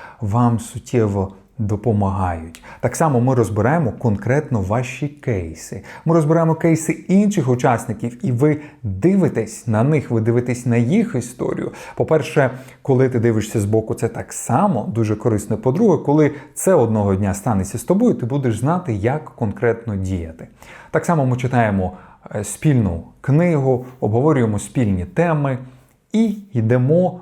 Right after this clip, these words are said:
у те, щоб ви стали найкращою версією себе у максимально короткий час. Для того, щоб записатися або дізнатися більше про цю коуч-групу,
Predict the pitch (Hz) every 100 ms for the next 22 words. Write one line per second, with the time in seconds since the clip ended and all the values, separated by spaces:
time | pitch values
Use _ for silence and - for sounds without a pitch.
0 | - 110 104 165 165 - 131 101 90 104
1 | 127 151 - 117 113 104 98 131 131 -
2 | 117 - 117 98 98 - 120 - 160 226
3 | 208 - - 160 135 - 107 131 120 98
4 | 113 104 - 120 131 - - 156 240 196
5 | 175 - 160 110 92 113 123 - 151 123
6 | 95 107 - 95 113 113 120 175 143 135
7 | 120 156 - 120 - 117 127 123 - 131
8 | 120 123 107 98 98 104 156 202 - -